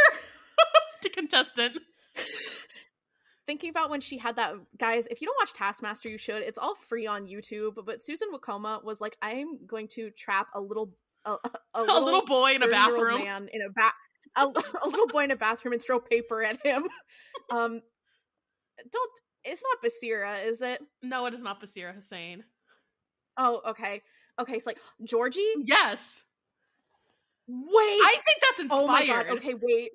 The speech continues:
Speaker 2: Wait. That's really good. I'm actually a hundred percent down for that. Anything that keeps Susan, Susan Wokoma employed.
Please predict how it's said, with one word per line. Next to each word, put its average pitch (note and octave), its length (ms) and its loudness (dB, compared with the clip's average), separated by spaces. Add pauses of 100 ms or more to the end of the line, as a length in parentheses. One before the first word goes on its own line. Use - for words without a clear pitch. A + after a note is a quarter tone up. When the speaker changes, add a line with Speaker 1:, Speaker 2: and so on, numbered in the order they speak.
(200)
Speaker 2:
Wait. D4+ 420 -2 (280)
That's D#4 320 0
really C#4 440 -4
good. A#3+ 400 -2
I'm B3+ 200 -4
actually F4+ 400 -6
a D4 40 -6
hundred A#3 300 -10
percent A#3+ 320 -10
down G#3 220 -4
for A3 120 -12
that. G#3 260 -6
Anything A#4 340 -8
that A4+ 100 -6
keeps - 280 -16
Susan, A#3+ 540 -8
Susan A#3+ 380 -12
Wokoma A3 420 -10
employed. A3 600 -4